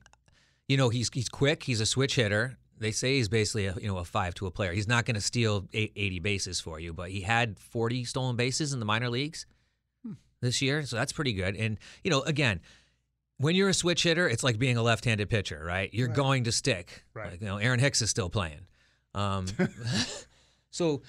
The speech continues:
Speaker 1: you know, you are. You, that's, that's a
Speaker 2: 'Cause I didn't
Speaker 1: huge
Speaker 2: know anything
Speaker 1: plus.
Speaker 2: about him, and you call him the Martian all the time. I thought he was some monster, like a huge
Speaker 1: No.
Speaker 2: monster.
Speaker 1: You look at
Speaker 2: And
Speaker 1: him next to Aaron Judge, it's like he comes up to Judge's chest.
Speaker 2: I mean, I think he,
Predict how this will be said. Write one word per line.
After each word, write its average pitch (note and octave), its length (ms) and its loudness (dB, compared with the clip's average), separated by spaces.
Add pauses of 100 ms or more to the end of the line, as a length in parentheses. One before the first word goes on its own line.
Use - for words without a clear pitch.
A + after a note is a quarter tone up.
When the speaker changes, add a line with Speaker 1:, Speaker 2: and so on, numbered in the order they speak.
(140)
Speaker 1:
you F#3 60 -2
know, E3 100 4
you D3+ 180 2
are. F#3+ 240 4
You, B2+ 160 -4
that's, D#3+ 300 0
that's - 280 0
a G#3+ 40 2
Speaker 2:
'Cause B3 100 4
I C4+ 40 6
didn't C#4 160 6
Speaker 1:
huge - 20 6
Speaker 2:
know A#3 140 6
anything G#3 200 8
Speaker 1:
plus. F#3 80 6
Speaker 2:
about F#3+ 300 6
him, E3 80 2
and E3 80 4
you D#3+ 40 0
call F#3 260 4
him E3+ 80 2
the D#3 100 4
Martian E3 400 2
all D3+ 100 4
the C#3 80 2
time. C3+ 220 2
I C#3+ 80 2
thought E3+ 160 0
he D#3+ 80 2
was C#3+ 120 0
some C#3+ 240 2
monster, C3+ 680 0
like B2 200 -2
a B2+ 40 2
huge D3 560 0
Speaker 1:
No. G2 460 2
Speaker 2:
monster. C#3+ 420 4
Speaker 1:
You C#3 80 2
look G#3 160 6
at F3+ 60 6
Speaker 2:
And D3+ 80 4
Speaker 1:
him F3 100 4
next D3 220 2
to A#2 80 0
Aaron C3+ 260 2
Judge, B2 400 4
it's - 180 -2
like B2+ 200 4
he D3 100 -2
comes D#3+ 240 0
up D3+ 80 0
to C#3 80 2
Judge's A#2+ 500 0
chest. - 480 2
Speaker 2:
I - 60 -12
mean, E3 160 2
I F3 80 4
think F#3+ 180 -6
he, G#3 160 -4